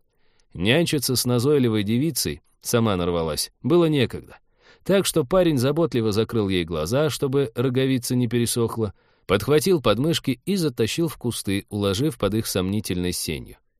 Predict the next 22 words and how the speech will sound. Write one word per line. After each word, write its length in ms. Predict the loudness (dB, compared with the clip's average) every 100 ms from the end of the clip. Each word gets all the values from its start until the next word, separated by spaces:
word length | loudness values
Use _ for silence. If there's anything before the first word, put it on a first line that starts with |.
| _ _ _
Постель 480 | 0 0 4 2 4
была 320 | 2 4 2
не 140 | 0
слишком 440 | -2 -2 -2 -2 0
комфортная, 680 | -2 -2 -2 -2 -2 -4 -2
зато 300 | -4 -2 -2
укромная. 640 | 0 0 0 -2 -6 -14 _ -8
До 200 | -2 -2
утра 340 | 0 2 2
Киру 340 | 0 0 2
здесь 360 | 0 0 -2 0
никто 420 | -2 -2 -2 0
не 140 | 0 -4
потревожит. 720 | -8 -6 -4 -4 -8 -12 _ _
Впрочем, 580 | -20 -2 -2 0 -2 -4 -8 _
она 220 | -2 0 2
должна 360 | 2 2 0
очнуться 480 | -2 -2 -4 -2 0
и 80 | 0
убраться 400 | 0 -2 -2 -4
отсюда 360 | -4 -4 -2
раньше. 360 | -2 -4 -10